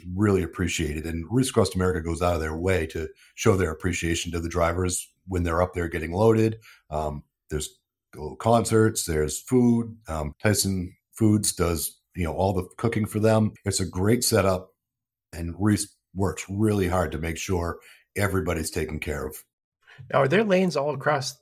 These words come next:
Speaker 2: the U S that, or the, it, does everyone have to pick up, up in, uh, the Northeast?
Speaker 1: There's different hubs.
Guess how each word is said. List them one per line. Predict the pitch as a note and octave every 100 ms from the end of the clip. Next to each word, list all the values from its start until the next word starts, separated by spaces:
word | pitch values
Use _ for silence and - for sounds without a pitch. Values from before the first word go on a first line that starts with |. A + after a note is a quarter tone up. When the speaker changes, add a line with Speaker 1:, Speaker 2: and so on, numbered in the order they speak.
| -
Speaker 2:
the | A#2+
U | A2 A2 B2
S | C#3+ -
that, | - C3+ C3 B2
or | A#2 A2 G#2+
the, | G#2 -
it, | G#2 F#2+ G#2 -
does | G#2+ G2
everyone | G#2 G#2+ G#2
have | G2+
to | -
pick | - G#2+ G#2+
up, | G2+ - -
up | G2+ -
in, | F#2 F2+
uh, | F#2 F2+
the | F2+ - -
Northeast? | F#2+ F#2+ G#2 F2+ - _ _ _ _ -
Speaker 1:
There's | G2+ C3 C3
different | - B2 A2 F#2+
hubs. | G2+ G2 F2+ F2+ -